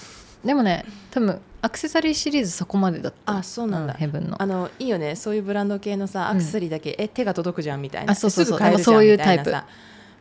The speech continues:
Speaker 2: 金額にしてくれてるの。
Speaker 1: え、マジで可愛かった。
Speaker 2: 誰か知らないけど、
Speaker 1: ヘブンの、あの、
Speaker 2: 偉い人ありがとう。
Speaker 1: ビーエフエフネックレス。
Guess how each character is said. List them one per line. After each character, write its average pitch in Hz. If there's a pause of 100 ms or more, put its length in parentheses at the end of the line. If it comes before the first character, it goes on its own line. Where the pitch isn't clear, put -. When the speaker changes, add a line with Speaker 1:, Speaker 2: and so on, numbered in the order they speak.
Speaker 2:
金 165
額 151
に 147
し -
て 156
く 151
れ 151
て 143
る 190
の。 131
Speaker 1:
え、 -
マ 202
ジ 170
で 143
可 147
愛 147
か 175
っ -
た。 165
Speaker 2:
誰 147
か 185
知 160
ら 160
な 151
い -
け -
ど、 160
Speaker 1:
ヘ 147
ブ -
ン -
の、 139
あ 139
の、 135
Speaker 2:
偉 135
い -
人 135
あ 127
り 135
が -
と -
う。 -
Speaker 1:
ビ 180
ー 180
エ 175
フ 170
エ 160
フ 160
ネ 160
ッ 156
ク -
レ -
ス。 -